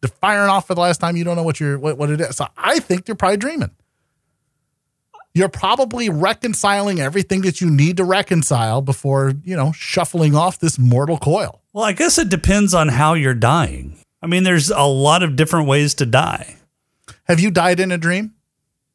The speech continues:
Speaker 2: I, I've, yeah, I've gotten to the, a point where, you know, I've fallen or, you know,
Speaker 1: Right.
Speaker 2: slipped
Speaker 1: But
Speaker 2: off
Speaker 1: at
Speaker 2: of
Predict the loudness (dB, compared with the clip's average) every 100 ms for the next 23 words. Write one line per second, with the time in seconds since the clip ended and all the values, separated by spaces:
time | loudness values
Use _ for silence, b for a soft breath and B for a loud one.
0 | _ 0 2 2 0 -4 -8 -4 0 0
1 | 0 -6 -10 -4 0 2 2 0 2 0
2 | 0 -4 0 0 0 -4 -6 -4 -2 0
3 | 0 0 2 2 2 0 0 0 -2 -2
4 | 0 0 0 2 4 2 0 0 0 -2
5 | -6 -12 _ _ -10 -4 -4 -4 -2 0
6 | 0 -4 -2 2 4 4 4